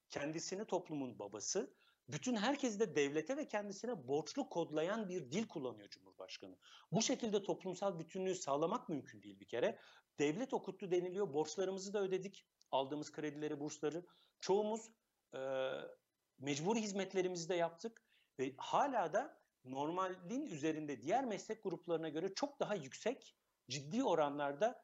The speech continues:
nöbetler tutuyoruz ve bir stresle karşı karşıyayız. Dolayısıyla devlet okuttu deyip orada verilen eğitim hizmetinin başa kakılması da açıkçası doktorların ağrına gitmiş vaziyette.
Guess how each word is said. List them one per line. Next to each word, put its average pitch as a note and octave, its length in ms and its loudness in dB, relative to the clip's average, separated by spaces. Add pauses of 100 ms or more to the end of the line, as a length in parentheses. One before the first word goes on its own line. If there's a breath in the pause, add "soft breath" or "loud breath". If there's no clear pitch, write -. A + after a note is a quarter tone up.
(160)
nöbetler B2+ 520 -2
tutuyoruz A3+ 500 -2
ve A3 120 4
bir A3 240 0 (220 soft breath)
stresle - 540 0
karşı - 300 -4
karşıyayız. G#2+ 540 -6
Dolayısıyla A3+ 680 2 (300 loud breath)
devlet D3 360 2
okuttu F#3+ 460 -6
deyip E3+ 320 -2 (400)
orada G3+ 360 4
verilen E3+ 540 2 (100)
eğitim F3 380 -2
hizmetinin D#3+ 600 -2
başa C4 280 0
kakılması D#3+ 640 0
da D3+ 180 4
açıkçası C#3 460 -6
doktorların C3+ 600 0
ağrına A#2+ 340 0
gitmiş - 340 -14
vaziyette. G2 480 -16